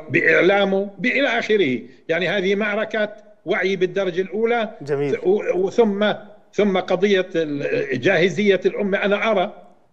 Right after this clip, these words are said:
Speaker 1: إنه الأمة، الأمة كأمة هي الآن جاهزة، والناس على فكرة ما عندها فكرة عن واقع الإسرائيلي الآن ونظرة العالم كله لوجود إسرائيل. الناس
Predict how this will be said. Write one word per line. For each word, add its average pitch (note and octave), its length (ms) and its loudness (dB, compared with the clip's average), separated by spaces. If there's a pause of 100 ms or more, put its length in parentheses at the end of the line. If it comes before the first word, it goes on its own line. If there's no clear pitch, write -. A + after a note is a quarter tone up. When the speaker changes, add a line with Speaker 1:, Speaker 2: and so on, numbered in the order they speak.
(280)
Speaker 1:
إنه F3+ 180 4
الأمة، F3+ 500 0 (300)
الأمة F#3 480 2 (100)
كأمة F3+ 360 0
هي D#3+ 240 4
الآن E3+ 320 0
جاهزة، F#3+ 560 2 (360)
والناس F#3+ 480 0
على G#3 100 0
فكرة G3+ 300 2
ما A#3 100 2
عندها G3+ 460 2
فكرة B2+ 520 -2 (340)
عن D#3 140 0
واقع G#3 480 2
الإسرائيلي F#3 760 -2
الآن F#3 420 0 (380)
ونظرة F#3 600 2
العالم G#3 440 0
كله F3+ 380 2
لوجود D#3 440 -4
إسرائيل. D#3 440 0
الناس G3+ 400 -2